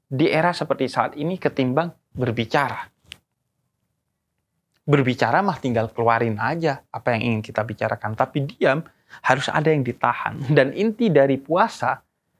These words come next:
kata para ulama, adalah imsak, menahan diri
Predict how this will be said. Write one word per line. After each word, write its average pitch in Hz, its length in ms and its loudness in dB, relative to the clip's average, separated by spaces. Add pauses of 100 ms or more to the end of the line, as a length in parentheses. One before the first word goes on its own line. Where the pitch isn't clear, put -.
(500)
kata 131 160 0
para 123 240 4
ulama, 131 320 2
adalah 131 240 0
imsak, 147 560 -2
menahan 147 560 2
diri 117 320 -4